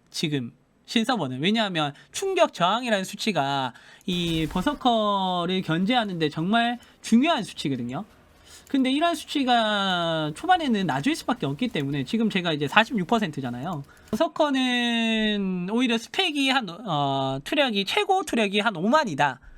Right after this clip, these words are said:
육만이다. 최고 투력이 사만, 오만, 육만일 때 가장 빛을 발한다라고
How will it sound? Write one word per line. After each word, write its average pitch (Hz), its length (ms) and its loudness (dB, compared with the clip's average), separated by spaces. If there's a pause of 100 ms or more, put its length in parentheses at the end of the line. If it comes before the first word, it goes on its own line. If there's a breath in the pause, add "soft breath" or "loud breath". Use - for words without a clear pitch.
(180 soft breath)
육만이다. 196 640 2 (500 soft breath)
최고 349 220 0
투력이 285 240 0
사만, 262 400 2
오만, 233 200 2
육만일 254 480 2
때 202 140 2
가장 190 360 -2
빛을 220 300 -2
발한다라고 160 880 -2